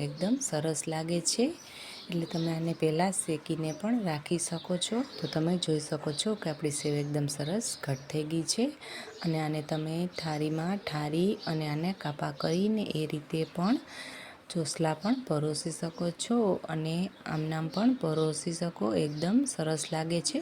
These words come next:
તો હવે મેં ગેસની ફ્લેમ બંધ કરી દીધી છે અને આ જો આના ચોસલા નહીં પાડું, આને આમનામ જ આપણે પરોસવાના છે.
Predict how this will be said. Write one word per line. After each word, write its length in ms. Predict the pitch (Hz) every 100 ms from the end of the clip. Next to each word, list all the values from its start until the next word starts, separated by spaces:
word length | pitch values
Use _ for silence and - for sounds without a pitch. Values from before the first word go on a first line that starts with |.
| - - - - -
તો 60 | 165
હવે 140 | 160 160
મેં 120 | 202 208
ગેસની 400 | 156 147 - 151
ફ્લેમ 180 | 190 254 220
બંધ 200 | 156 151 -
કરી 240 | 151 165
દીધી 320 | 170 160 180 175
છે 140 | - 247 320 - - - - -
અને 240 | 156 160 170 180 -
આ 120 | 147 147
જો 100 | 165
આના 380 | 160 160 180 240
ચોસલા 440 | 175 156 - 175 220
નહીં 240 | 180 160 151
પાડું, 280 | 160 190 254 165
આને 180 | 156 180 - 151
આમનામ 340 | 151 156 160 165
જ 20 | 160
આપણે 240 | 151 202 285
પરોસવાના 680 | - 147 156 - 165 160 170 165
છે. 140 | -